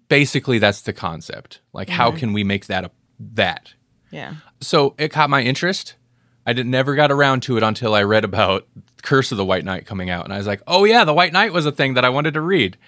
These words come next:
Speaker 1: So I searched it out after this sequel series,
Speaker 2: Mm-hmm.
Speaker 1: which just started coming out, was announced. And I read it, and I raved about it to you, but more specifically to Jesse, 'cause I know he cared more.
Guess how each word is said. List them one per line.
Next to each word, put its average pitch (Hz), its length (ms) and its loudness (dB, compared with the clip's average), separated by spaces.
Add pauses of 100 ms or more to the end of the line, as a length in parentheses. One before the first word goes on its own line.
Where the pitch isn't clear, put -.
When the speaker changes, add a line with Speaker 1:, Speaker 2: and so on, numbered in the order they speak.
(220)
Speaker 1:
So 127 200 0
I 120 60 4
searched 160 340 -2
it 127 120 0
out 123 180 4
after 113 320 0
this 101 220 -4
sequel 135 520 -2
series, 92 760 -6
Speaker 2:
Mm-hmm. 185 180 -8
Speaker 1:
which 190 160 -6
just 120 180 -4
started 104 300 -4
coming 185 320 0
out, 92 280 -2 (360)
was 101 160 -4
announced. 98 500 -2 (500)
And 104 160 -4
I 98 60 2
read 147 240 4
it, 113 220 0 (280)
and 110 140 -2
I 107 60 2
raved 123 520 0 (300)
about 98 300 2
it - 180 -6 (120)
to 107 120 -8
you, 104 380 -2 (100)
but 98 300 -6
more 104 120 -4
specifically 98 640 -8
to 98 100 -14
Jesse, 98 360 -4
'cause 87 200 -12
I 90 60 -12
know 87 320 -10
he 87 200 -20 (120)
cared - 260 -14
more. - 200 -18